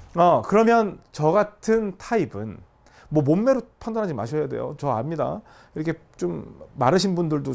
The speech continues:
굉장히 유연하지 않은 분 있는 거 알아요. 유연하지 않은 거, 이렇게 몸이 얼만큼 안 돼, 그걸 생각하셔야 되는 거예요. 어, 내가 안 되는 그거예요, 지금 유연성, 제가 말하는 건.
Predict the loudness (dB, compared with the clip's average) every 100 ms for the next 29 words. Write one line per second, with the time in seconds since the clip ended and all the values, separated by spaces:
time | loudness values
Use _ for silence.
0 | -6 -4 -2 0 2 2 2 0 -4 -6
1 | -6 -6 -6 -6 -6 -4 0 0 0 -6
2 | -6 -4 -2 0 0 0 -2 -4 -6 -8
3 | -8 -16 -2 4 6 6 2 0 -4 -6
4 | -6 -4 -2 0 2 0 -2 -10 -8 0
5 | 2 2 -2 -12 -20 -20 -6 2 6 6
6 | 6 6 6 6 6 6 4 4 6 6
7 | 6 6 6 6 6 6 4 2 0 2
8 | 2